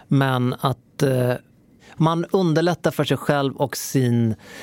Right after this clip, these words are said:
Speaker 2: sina nära i familjen
Speaker 1: Ja, ja, ja.
Speaker 2: om man
Speaker 1: Håller helt med.
Speaker 2: anstränger sig kanske till när man ska sätta sig ner och äta middag.
Speaker 1: Och det handlar ju också om att skapa rutiner.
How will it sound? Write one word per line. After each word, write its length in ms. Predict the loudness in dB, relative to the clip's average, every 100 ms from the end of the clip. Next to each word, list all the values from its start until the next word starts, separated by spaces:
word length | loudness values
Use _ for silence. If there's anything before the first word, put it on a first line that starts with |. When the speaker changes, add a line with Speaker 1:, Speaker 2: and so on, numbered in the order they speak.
| -10
Speaker 2:
sina 680 | -2 0 2 0 0 -2
nära 580 | 0 0 0 0 0 -2
i 180 | -2 -4
familjen 520 | -2 -2 0 2 4
Speaker 1:
Ja, 140 | 4 4
ja, 120 | 2
ja. 60 | 2
Speaker 2:
om 60 | 2 2 2
man 40 | 2
Speaker 1:
Håller 160 | 2 4
helt 80 | 4
med. 60 | 2
Speaker 2:
anstränger 460 | 2 2 2 2
sig 500 | 0 2 2 2 0 0
kanske 320 | -2 0 -4
till 380 | 0 0 2 2
när 180 | 2 2
man 220 | 0 0
ska 800 | -4 -2 -2 0 0 -2 -2 -2 -2
sätta 320 | -2 -2 -2
sig 160 | 0 0
ner 160 | 0
och 80 | 0
äta 200 | 0 0
middag. 260 | 0 0 -6 -4
Speaker 1:
Och 360 | 0 2 0 0
det 180 | 0 2
handlar 260 | 2 2
ju 40 | 2
också 200 | 2 2
om 80 |
att 60 | 2
skapa 360 | 0 -2 0 0
rutiner. 680 | 0 2 2 2 0 -2